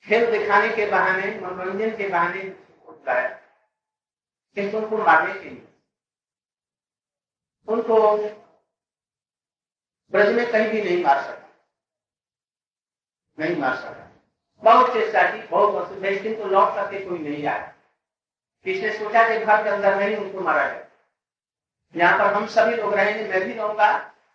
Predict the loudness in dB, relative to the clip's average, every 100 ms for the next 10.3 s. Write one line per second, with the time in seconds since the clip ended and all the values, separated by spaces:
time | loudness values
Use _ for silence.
0 | -12 -4 -2 -2 -6 -2 -2 -2 -4 -6
1 | -6 -4 -4 -6 -8 -6 -2 -2 -2 -6
2 | -6 -10 -12 -18 _ -2 -2 0 -4 -6
3 | -8 -6 -6 -6 -4 -2 -2 -4 -6 -10
4 | 2 4 6 2 -6 -6 -6 -4 -10 -12
5 | -8 -4 -2 -2 -6 -8 -4 -2 -2 -4
6 | -8 -12 -14 _ _ _ _ _ _ _
7 | _ _ -16 -14 -14 -12 -12 -6 -6 -6
8 | -14 _ _ _ _ _ _ _ _ _
9 | _ -6 -6 0 2 4 2 2 0 0
10 | -4 -8 -10